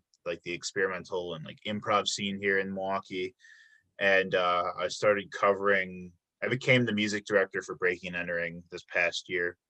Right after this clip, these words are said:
And, uh, started, um, uh, uh,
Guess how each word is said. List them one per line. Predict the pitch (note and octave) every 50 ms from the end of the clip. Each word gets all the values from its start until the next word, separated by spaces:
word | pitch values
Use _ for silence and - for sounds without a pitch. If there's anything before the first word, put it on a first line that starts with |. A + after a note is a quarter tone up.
| _ _ _ _ _ _ _ _ _ _ _ _ _ _ - -
And, | G2+ G#2 G#2 G2 G2+ G2+ G2
uh, | F#2+ F#2+ F#2 F2+ F2+ F2+ - _ _ _ _ _ _ _ _ _ _ _ _ _ _ _ _ _ _ _ _ _ _ -
started, | - - C#3+ C3+ C#3 C#3 C3 B2 A#2+
um, | A#2 A2 G#2+ G#2 G2+ G2+ G2 G2+ G2+ - _ _ _ _ _ _ _ _ _ -
uh, | F2+ F#2+ F#2+ - - _ _ - - - - F#2+
uh, | F#2+ F#2+ F2+ F2+ F2